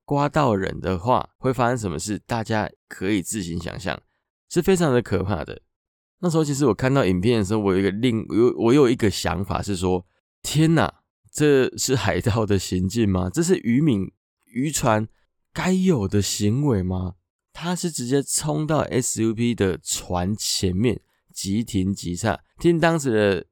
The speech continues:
游客的阐述，他们是有被撞下船的，但是这个东西就是口水战啊，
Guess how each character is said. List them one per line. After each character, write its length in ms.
游 220
客 260
的 160
阐 420
述， 280
他 140
们 140
是 160
有 140
被 140
撞 320
下 320
船 320
的， 120
但 140
是 120
这 100
个 160
东 220
西 140
就 100
是 280
口 220
水 220
战 220
啊， 40